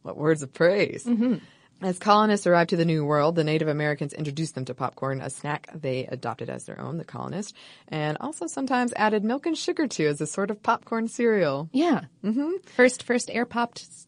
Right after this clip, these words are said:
Speaker 2: uh, uh, breakfast cereal.
Speaker 1: Yeah.
Speaker 2: Yeah.
Speaker 1: And also, also, sometimes they would pop it with some molasses to make something kinda like today's kettle corn. And <laughs> guess who enjoyed that whole popcorn as a cereal thing years later?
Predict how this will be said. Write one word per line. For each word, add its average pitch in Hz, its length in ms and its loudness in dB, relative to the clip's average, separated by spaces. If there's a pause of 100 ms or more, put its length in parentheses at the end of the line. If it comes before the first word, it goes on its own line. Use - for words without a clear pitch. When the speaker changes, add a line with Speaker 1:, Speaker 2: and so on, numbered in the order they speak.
(140)
Speaker 2:
uh, 220 300 4 (100)
uh, 240 280 0 (140)
breakfast 277 300 -4
cereal. 147 320 -8
Speaker 1:
Yeah. 330 320 4
Speaker 2:
Yeah. 202 200 0 (640)
Speaker 1:
And 214 320 -2
also, 330 300 2
also, 156 400 4
sometimes 196 720 0
they 165 380 2
would 160 240 0
pop - 280 -2
it 294 160 -6
with 180 220 -4
some 175 140 -2
molasses 170 520 -4
to 165 100 -6
make 160 300 -6
something 156 460 -8
kinda 175 260 -4
like 180 240 -2
today's 202 400 -4
kettle 254 220 -6
corn. 127 320 -6 (800)
And 175 540 -4 (460)
<laughs> - 760 -16
guess 311 420 6
who 247 220 8
enjoyed 196 640 8
that 170 160 6
whole 185 240 4
popcorn 233 640 2
as 226 260 4
a 254 100 0
cereal 170 600 4
thing 165 400 0
years 175 520 0
later? 147 640 -2